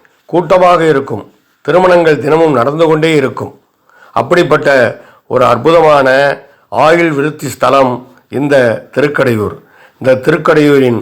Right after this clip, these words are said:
வரலாறு என்ன, எல்லாவற்றையும் இப்பொழுது நாம் காணலாம். இந்த திருக்கடையூர் திருத்தலம் மயிலாடுதுறை மாவட்டத்தில் தரங்கம்பாடி வட்டத்திலே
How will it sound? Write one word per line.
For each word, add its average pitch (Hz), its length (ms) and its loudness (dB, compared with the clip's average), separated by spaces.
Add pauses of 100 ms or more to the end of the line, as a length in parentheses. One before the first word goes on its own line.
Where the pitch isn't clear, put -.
(120)
வரலாறு 139 480 0
என்ன, 123 180 -2 (800)
எல்லாவற்றையும் 139 680 0 (280)
இப்பொழுது 135 340 0
நாம் 120 200 2
காணலாம். 107 480 -2 (1600)
இந்த 131 280 2
திருக்கடையூர் 175 760 2
திருத்தலம் 147 580 -2 (1500)
மயிலாடுதுறை 151 720 0
மாவட்டத்தில் 123 680 -6 (880)
தரங்கம்பாடி 147 720 0
வட்டத்திலே 123 560 -4